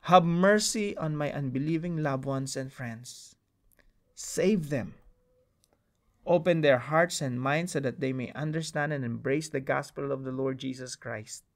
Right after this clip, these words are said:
It is my desire to see them as worshipers of you. Please teach them to pray and not give up.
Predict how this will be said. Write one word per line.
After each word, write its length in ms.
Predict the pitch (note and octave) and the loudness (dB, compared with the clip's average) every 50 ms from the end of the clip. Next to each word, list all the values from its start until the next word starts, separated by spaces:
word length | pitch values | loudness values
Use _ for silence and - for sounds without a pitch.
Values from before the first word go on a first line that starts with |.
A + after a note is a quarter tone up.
| _ _ _ _ _ _ _ _ _ _ _ _ _ _ _ _ _ _ _ _ _ _ _ _ - | _ _ _ _ _ _ _ _ _ _ _ _ _ _ _ _ _ _ _ _ _ _ _ _ -4
It 100 | D#3+ D#3+ | 2 4
is 160 | F3 E3+ D3 | 4 4 4
my 280 | D#3 E3 E3+ F3+ G3 G3+ | 4 6 8 8 8 6
desire 460 | F#3 F#3 E3 D3+ F3 E3 E3+ E3 D#3+ | 6 4 4 6 6 6 6 6 4
to 120 | D#3+ D#3 | 2 -2
see 300 | D3 - - - G3+ G3 | -4 -4 -2 -2 0 0
them 380 | F#3+ E3+ F3+ D3 G#2+ - - - _ - | 0 2 0 0 0 -2 -8 -14 _ -10
as 220 | - D3+ - - D3+ | -8 -8 -8 -6 -2
worshipers 680 | D3+ E3+ F3+ F3 - - D#3 - - D3+ D3 C#3+ - | 0 0 0 0 -2 -6 -8 -4 -4 -4 -4 -4 -6
of 220 | C#3+ B2 B2 - | -6 -8 -8 -10
you. 160 | A2 G2+ G2 - _ _ _ _ _ _ _ _ _ _ _ _ _ _ _ _ _ _ _ _ _ _ _ _ _ _ _ _ _ _ _ _ _ | -10 -10 -12 -14 _ _ _ _ _ _ _ _ _ _ _ _ _ _ _ _ _ _ _ _ _ _ _ _ _ _ _ _ _ _ _ _ _
Please 320 | - D#3+ F3 F#3+ G3+ F#3+ - | 0 4 6 6 6 4 2
teach 380 | - - - F#3 F#3 F#3 - | -2 -2 0 0 0 0 -2
them 260 | - E3+ F3 E3+ F3 F3 - | 0 2 2 2 2 0 -4
to 100 | - A#2 | -6 -6
pray 480 | - - D3+ D3+ D3+ D#3+ E3 E3 F#3 - - | -4 0 2 2 2 2 0 -2 -6 -8 -6
and 160 | - C3 A#2+ | -6 -4 -4
not 220 | C3 C3 C3 - - | -4 -4 -6 -8 -8
give 180 | - A#2+ A#2+ | -8 -6 -6
up. 160 | C3+ B2+ B2+ | -6 -8 -8